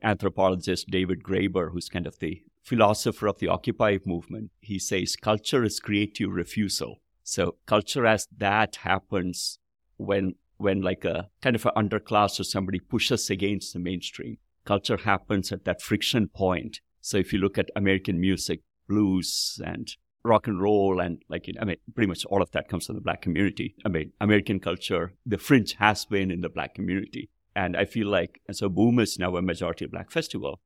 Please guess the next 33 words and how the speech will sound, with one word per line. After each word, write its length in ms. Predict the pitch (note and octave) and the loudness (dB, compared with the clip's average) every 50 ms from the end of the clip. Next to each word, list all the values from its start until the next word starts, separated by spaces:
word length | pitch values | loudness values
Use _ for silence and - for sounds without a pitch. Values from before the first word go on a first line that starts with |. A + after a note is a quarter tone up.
| _ _ - | _ _ -6
And 320 | - F2+ F2 E2+ E2 - - | -4 -2 -2 -2 -4 -6 -6
I 100 | - G2+ | -6 -6
think 340 | - - G#2+ F#2+ F2+ F2+ F2 - _ | -4 -2 -2 -2 -2 -2 -6 -6 _
any 420 | F#2 F#2+ A#2 E3 F#3 D3+ C3+ C3+ - _ _ _ | 0 2 4 6 6 4 4 2 -2 _ _ _
major 400 | A2+ G2+ G2+ G#2 - A#2 G#2 F#2+ | 0 2 2 0 0 0 0 0
event 320 | F#2 F#2 G2 F#2+ F2+ - | 0 0 -2 -4 -4 -4
in 220 | G2 F2 F2+ G2 - _ _ _ _ _ _ - | -4 -4 -4 -6 -8 _ _ _ _ _ _ -10
the 140 | A2+ - F#2+ | -6 -4 -2
U 200 | F2 F2+ F#2 F#2+ | 0 2 2 2
S, 240 | F2 E2+ - - - - | 2 0 -4 -8 -10 -10
especially 400 | - F#2+ - - A#2 - - A2+ | -10 -10 -6 -4 -4 -2 0 -2
in 60 | G2+ | 0
the 100 | F2+ E2+ | 0 -2
South, 380 | - - - G2+ F#2+ F#2 E2 E2 - _ _ _ _ | -4 -2 -2 0 0 0 -2 -4 -6 _ _ _ _
would 240 | - G2 A#2 B2+ C3+ | 0 2 2 4 6
be 100 | D3+ D#3 | 6 6
majority 460 | C#3 C#3+ A#2+ - B2 A2 G#2+ - G#2+ | 8 8 6 6 4 0 0 0 -4
Black 540 | F#2 E2+ F#2+ F#2+ F#2+ F#2 F#2 - - - _ _ _ | -2 2 4 4 4 4 2 0 -8 -20 _ _ _
if 160 | - G#2 - | -8 -4 -4
it 140 | A2 F#2 - | -4 0 0
was 160 | G#2+ G2 - | 0 0 0
purely 400 | - - G#2+ G2 F#2+ G2 G2 G2 | -2 0 2 2 2 4 4 2
based 360 | F2+ F2 F2+ F2+ F2+ - - | 2 2 0 0 0 -4 -4
on 160 | G2+ F2+ F2+ F2 | -2 -2 -2 -4
talent 580 | - G2 F2+ E2+ F2 F#2+ F#2+ F#2 F#2 F#2 - | -2 0 0 0 2 0 0 -2 -4 -4 -4
and 220 | - D#2 - F2 - | -4 -4 -6 -6 -12
if 160 | - E2 - F2 | -14 -10 -8 -6
you're 100 | E2+ F2+ | -4 -2
really 340 | F2 E2+ F2 F#2 F2+ F2+ | -2 -2 -2 0 -2 -2
trying 320 | E2+ - - - E2+ F2 E2+ - | -4 -2 -2 -2 0 0 -2 -4
to 200 | - G#2+ G#2+ - _ _ _ _ _ | -8 -8 -8 -12 _ _ _ _ _
capture 500 | - G#2+ F2 F2+ - - - - G2 F#2 | 2 2 2 2 0 -2 0 2 2 2
that, 380 | F2 - E2+ E2 C#2 - - | 2 2 0 0 0 -4 -8